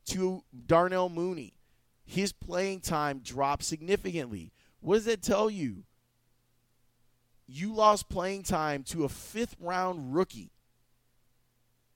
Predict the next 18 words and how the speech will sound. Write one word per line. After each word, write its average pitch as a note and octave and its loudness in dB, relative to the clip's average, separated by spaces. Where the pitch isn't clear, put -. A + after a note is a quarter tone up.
What D3+ 4
does F#3+ 2
that E3+ 2
tell C#3+ 4
you? G2 -8
That C#3+ 4
tells F3+ 4
you F3 -12
that C#3+ -2
you're D#3+ -2
not E3 -4
doing D#3+ -6
your C#3 -6
job. B2+ 0
And E3 0
having G3+ 0
someone F3 -2
like D#3+ 0